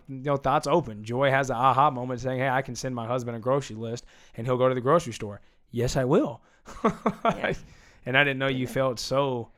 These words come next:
Speaker 1: I mean, I knew you would get annoyed by it, but to say, like, it's,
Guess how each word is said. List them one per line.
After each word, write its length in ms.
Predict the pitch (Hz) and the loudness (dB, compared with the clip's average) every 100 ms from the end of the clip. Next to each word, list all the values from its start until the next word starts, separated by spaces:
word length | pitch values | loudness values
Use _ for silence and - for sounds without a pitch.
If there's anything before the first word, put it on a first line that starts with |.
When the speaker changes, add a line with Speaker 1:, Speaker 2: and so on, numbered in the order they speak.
| _ _ - | _ _ -8
Speaker 1:
I 60 | |
mean, 80 | 170 | -2
I 60 | 180 | 0
knew 180 | 175 196 | 4 6
you 240 | 185 165 | 6 6
would 180 | 135 123 | 4 4
get 120 | 131 | 2
annoyed 460 | 123 117 127 151 147 | 2 0 2 2 2
by 220 | 151 156 | 2 2
it, 120 | 156 | 0
but 120 | 123 117 | -2 -6
to 160 | 113 | -6
say, 320 | - - 131 | -4 0 2
like, 200 | 127 120 | 2 -2
it's, 280 | 117 117 - | -4 -6 -8